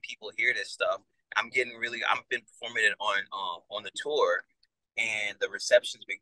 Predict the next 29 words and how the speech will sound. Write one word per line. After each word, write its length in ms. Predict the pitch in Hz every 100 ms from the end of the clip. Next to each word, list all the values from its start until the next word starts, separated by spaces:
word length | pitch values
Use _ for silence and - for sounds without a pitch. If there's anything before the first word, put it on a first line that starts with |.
| -
crazy. 420 | 123 120 101 92
And 100 | 98
just 180 | 117 -
to 80 | -
understand, 720 | 113 120 110 - 110 113 104 98
like, 260 | 92 90 - _ _ _ _ -
like, 420 | - 98 87 - _ _ _ _ _ _ _ _ -
that 200 | 113 -
people 300 | - - 117 104
immediately 480 | 107 113 123 113 101 -
feel 240 | 110 127
that, 260 | 139 147 139 _ _ _ _ _
it 120 | 113 120
just, 280 | 123 - - _
it's 160 | 123 -
the 120 | 120 117
most 240 | 113 117 117
rewarding 380 | 110 113 110 -
thing. 240 | 110 98 - _ _
So 260 | - 127 120
when 160 | 113
I 140 | 120 143
wrote 220 | 113 131 -
the 80 |
song, 420 | 156 165 156 160 165 _ _ _ _ _ -
I 140 | 123
wrote 300 | 123 123 147
the 100 | 131
song 540 | 117 120 113 107 104